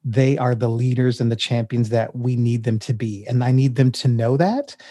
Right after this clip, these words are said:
And I want to celebrate the work that they're doing. And if I can pull that out of them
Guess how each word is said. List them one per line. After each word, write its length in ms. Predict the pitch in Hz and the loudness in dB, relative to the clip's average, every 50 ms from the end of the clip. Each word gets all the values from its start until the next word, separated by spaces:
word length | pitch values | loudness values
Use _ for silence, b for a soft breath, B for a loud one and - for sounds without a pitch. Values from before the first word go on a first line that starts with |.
| B B B B B - | B B B B B 2
And 140 | 143 131 127 | 2 4 4
I 80 | 127 | 4
want 280 | 123 123 131 131 135 - | 4 2 2 0 0 -2
to 180 | - - 147 117 | -4 -2 -2 -4
celebrate 640 | - - - - 123 117 123 123 113 123 113 113 - | -4 -6 -2 0 2 4 4 2 2 0 -2 0 0
the 80 | 127 113 | -2 -2
work 240 | 110 117 110 - | 0 -2 -4 -2
that 140 | - 135 117 | -2 -2 0
they're 160 | - 120 113 | 0 -2 0
doing. 280 | 104 117 117 107 107 113 | 0 0 0 0 0 0
And 80 | 113 117 | 0 -2
if 140 | 117 - | 0 0
I 80 | 131 123 | 0 -2
can 240 | - - - 127 117 | -2 0 -2 -2 -2
pull 240 | - - - 151 147 | -2 -2 -2 0 2
that 140 | 151 139 | 2 2
out 120 | 127 123 131 | 2 2 0
of 140 | 143 143 143 | 0 0 0
them 380 | 170 180 190 202 220 233 220 | 0 0 2 2 0 0 -2